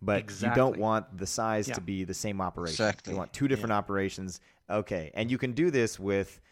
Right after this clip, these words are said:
Speaker 1: a binary, uh, fork, A K A the Golden Eagle, but it involves doing an atop or a B one combinator composed with left and right, which is hella irritating. So what you're actually describing is very useful, and I've come across it multiple times. Uh,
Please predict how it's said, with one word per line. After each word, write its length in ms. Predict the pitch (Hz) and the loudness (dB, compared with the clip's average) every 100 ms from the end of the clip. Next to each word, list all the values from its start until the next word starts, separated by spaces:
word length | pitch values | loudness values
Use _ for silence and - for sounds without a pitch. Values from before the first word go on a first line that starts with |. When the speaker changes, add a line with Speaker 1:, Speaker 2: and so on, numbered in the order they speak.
| _ _ | _ _
Speaker 1:
a 80 | 92 | -6
binary, 800 | 90 98 104 101 95 92 90 90 - | 0 0 0 -2 -2 -2 -4 -8 -6
uh, 260 | 82 82 82 | -4 -4 -6
fork, 440 | - 98 87 - | -2 0 0 -4
A 140 | 82 87 | -6 -6
K 240 | 92 82 | -6 -6
A 40 | |
the 80 | 85 | -6
Golden 360 | 87 98 95 90 | -2 -2 -2 -8
Eagle, 420 | 85 85 82 87 - _ | -8 -8 -8 -10 -16 _
but 160 | - 104 | -4 -2
it 100 | 95 | -2
involves 800 | 98 95 104 107 101 98 95 - | -4 0 4 4 2 0 -6 -12
doing 420 | 92 101 95 92 | -10 -8 -6 -6
an 60 | 90 | -8
atop 500 | 85 - 107 101 - - | -8 -4 -4 -4 -8 -12
or 160 | 87 90 | -8 -6
a 40 | |
B 160 | 87 104 | -4 -4
one 160 | 98 | -4
combinator 580 | - 98 92 92 87 87 | -6 -6 -4 -6 -6 -8
composed 420 | 98 87 95 92 | -8 -4 -2 -2
with 160 | 92 - | -4 -4
left 220 | 92 92 | -4 -4
and 100 | 90 | -6
right, 220 | 87 85 | -6 -6
which 180 | 71 85 | -8 -10
is 140 | 80 | -8
hella 240 | - 101 92 | -4 -4 -2
irritating. 600 | 85 87 - 85 87 87 - - - | -4 -6 -8 -8 -8 -12 -20 -20 -8
So 140 | 101 | 2
what 180 | 120 143 | 4 6
you're 120 | 170 | 6
actually 240 | 156 143 135 | 4 2 0
describing 560 | 113 - 117 104 104 - | 0 4 4 4 0 2
is 180 | 151 143 | 4 4
very 220 | 123 123 | 6 6
useful, 380 | 113 120 - 127 | 4 2 2 2
and 160 | 85 95 | 2 0
I've 100 | 90 | 0
come 160 | 120 | 0
across 420 | 120 - 107 101 104 | 0 2 2 2 2
it 180 | 101 - - _ | 0 -2 -20 _
multiple 380 | - 107 120 123 | 0 2 4 2
times. 580 | - 101 95 95 98 - _ _ _ _ 92 | 2 0 0 -2 -6 -14 _ _ _ _ -4
Uh, 480 | 87 85 78 76 | -4 -4 -6 -8